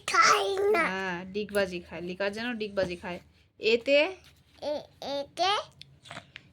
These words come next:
Speaker 2: এক্কা গাড়ি?
Speaker 1: এক্কা গাড়ি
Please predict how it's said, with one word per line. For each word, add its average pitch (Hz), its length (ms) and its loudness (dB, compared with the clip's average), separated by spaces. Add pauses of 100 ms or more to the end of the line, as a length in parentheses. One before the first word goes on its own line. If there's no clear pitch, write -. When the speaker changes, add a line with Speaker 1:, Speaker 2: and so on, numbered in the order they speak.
(320)
Speaker 2:
এক্কা 226 240 -4
গাড়ি? 233 240 -2 (680)
Speaker 1:
এক্কা 494 420 4
গাড়ি 480 340 8